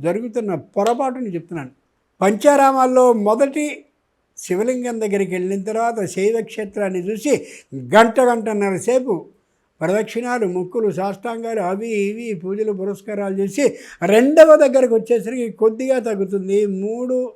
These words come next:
మరీ తగ్గుతుంది, నాలుగు ఐదు అలా దండం పెట్టుకోవడం వచ్చేయడంతో సరిపోతుంది. ప్రేక్షకులైన మీ అందరికీ కూడా ఒక విన్నపం, శక్తి ఉన్నప్పుడు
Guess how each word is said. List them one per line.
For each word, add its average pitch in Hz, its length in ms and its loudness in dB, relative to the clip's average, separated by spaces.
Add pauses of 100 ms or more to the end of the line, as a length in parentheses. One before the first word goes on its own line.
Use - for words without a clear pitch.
(240)
మరీ 185 220 0 (100)
తగ్గుతుంది, 190 560 -2 (380)
నాలుగు 220 440 0
ఐదు 226 280 -2
అలా 190 260 -4
దండం 196 380 -4
పెట్టుకోవడం 208 500 -4
వచ్చేయడంతో 170 640 -8
సరిపోతుంది. 143 520 -16 (1160)
ప్రేక్షకులైన 196 840 -4
మీ 170 220 -2
అందరికీ 202 600 -6
కూడా 185 240 -6
ఒక 156 140 -10
విన్నపం, 156 540 -8 (1040)
శక్తి 254 480 6
ఉన్నప్పుడు 302 640 2